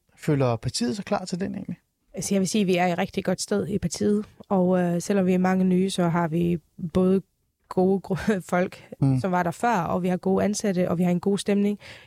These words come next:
Speaker 2: Jeg tror, at vi, vi er klar til at, øh, at tage det ansvar, som folk forventer af os.
Speaker 1: Mm. Og tror du, I måske kan komme til at egentlig også tage nogle af de værdikampe og de værdisamtaler, det borgerlige Danmark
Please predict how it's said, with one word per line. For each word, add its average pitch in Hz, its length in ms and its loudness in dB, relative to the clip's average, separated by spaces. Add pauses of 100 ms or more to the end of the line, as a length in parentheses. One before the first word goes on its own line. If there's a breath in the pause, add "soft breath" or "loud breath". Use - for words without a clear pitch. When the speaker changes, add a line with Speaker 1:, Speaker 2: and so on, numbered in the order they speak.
(120)
Speaker 2:
Jeg 202 120 2
tror, 208 220 0
at 180 100 0
vi, 185 240 2
vi 196 160 0
er 165 80 0
klar 180 240 0
til - 200 -4
at, 185 200 -2 (140)
øh, 170 200 -2 (520 soft breath)
at - 140 0
tage 190 160 0
det 185 100 -2
ansvar, 175 340 -4
som 165 160 -6
folk 175 180 -2
forventer 175 280 -4
af 131 40 -6
os. - 240 -14 (120)
Speaker 1:
Mm. 139 220 2 (340)
Og 151 200 2
tror 151 200 0
du, 139 140 2
I 165 120 2
måske 202 340 2
kan - 120 -14
komme 139 200 2
til 185 100 0
at 170 80 4
egentlig 160 260 2
også 156 220 0
tage 165 160 0
nogle 165 160 2
af 156 40 -2
de 151 120 0
værdikampe 147 560 0
og 139 120 -2
de 165 120 0 (360 loud breath)
værdisamtaler, 151 640 2 (140)
det 135 100 -4
borgerlige 156 240 0
Danmark 156 260 2